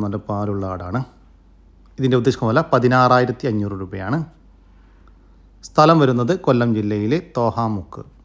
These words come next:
ഈ ആടുകൾ വാങ്ങിക്കാൻ താല്പര്യമുള്ളവർ താഴെ കാണുന്ന നമ്പറുമായി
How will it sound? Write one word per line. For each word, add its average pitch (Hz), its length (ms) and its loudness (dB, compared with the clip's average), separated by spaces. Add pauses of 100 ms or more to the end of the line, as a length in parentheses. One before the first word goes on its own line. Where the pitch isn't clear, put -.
(1120)
ഈ 131 120 -2
ആടുകൾ 113 260 0
വാങ്ങിക്കാൻ 110 320 -4
താല്പര്യമുള്ളവർ 107 500 -2 (100)
താഴെ 113 280 2
കാണുന്ന 104 240 -2
നമ്പറുമായി 101 380 -6